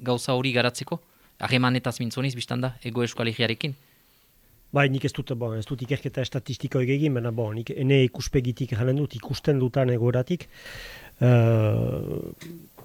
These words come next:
Speaker 2: bai, uste dut harremanak ale-, ari direla emeki-emeki, eh, normalizatzen, uste dut, eh, gero eta gazte gehiago badela prestatuik olako gauzetan, eh,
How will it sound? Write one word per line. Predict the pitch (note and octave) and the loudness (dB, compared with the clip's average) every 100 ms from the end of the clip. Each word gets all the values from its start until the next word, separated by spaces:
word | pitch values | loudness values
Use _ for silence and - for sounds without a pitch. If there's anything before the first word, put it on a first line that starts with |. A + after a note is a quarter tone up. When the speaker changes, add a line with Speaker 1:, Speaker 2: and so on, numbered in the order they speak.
| - | -4
Speaker 2:
bai, | A#2+ C#3+ D#3 | 6 8 8
uste | - D3 | 8 6
dut | C3+ C3+ | 6 6
harremanak | A#2 A#2+ B2 B2+ C3+ C3 A#2 | 4 4 4 6 6 4 4
ale-, | A#2+ B2+ | 4 4
ari | B2+ B2 B2 | 4 4 6
direla | B2+ B2 B2+ | 6 8 8
emeki-emeki, | A#2+ A#2+ B2 A#2 A#2 - B2+ A2+ | 8 6 6 6 4 4 4 4
eh, | G#2+ G#2+ G#2+ G#2+ G#2+ A2 | 4 2 2 0 0 0
normalizatzen, | A2 - A#2 A2+ C3 - E3+ E3+ F3 - | 0 2 2 4 2 4 6 8 6 2
uste | B2+ - C3+ | 0 6 8
dut, | B2 A#2+ - - _ D3+ | 8 4 0 -16 _ -4
eh, | B2+ | -2
gero | G#2+ A#2+ B2 | 4 6 6
eta | - A2 A2 | 6 6 6
gazte | G#2 A2+ - | 4 2 4
gehiago | A2+ A#2 A#2+ A#2+ A2+ | 6 6 8 6 6
badela | A#2 A#2 A2+ A2 | 6 8 6 4
prestatuik | - A2+ B2 - B2+ A2+ | 2 2 2 6 6 6
olako | A2+ A2+ - A#2 G#2+ | 4 2 4 4 4
gauzetan, | G#2+ G2+ A#2+ D3+ E3 - - - - - - - - - | 4 4 4 4 2 -2 -14 -20 -20 -20 -20 -20 -14 0
eh, | G#2+ G#2 G#2 G2+ G2+ | 4 6 6 4 4